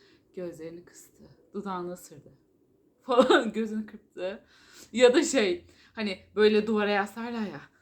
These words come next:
Şöyle arkadaşın üstüne <laughs> şey yapıp kakara kikiri yaptıklarını hayal ettim. Gözümde canlandı. Güzel ortam.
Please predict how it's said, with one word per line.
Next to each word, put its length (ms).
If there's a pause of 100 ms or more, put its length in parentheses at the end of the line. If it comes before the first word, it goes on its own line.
(140)
Şöyle 220
arkadaşın 540
üstüne 260
<laughs> 240
şey 120
yapıp 340
kakara 420
kikiri 300
yaptıklarını 560
hayal 380
ettim. 360
Gözümde 440
canlandı. 840 (1000)
Güzel 360
ortam. 400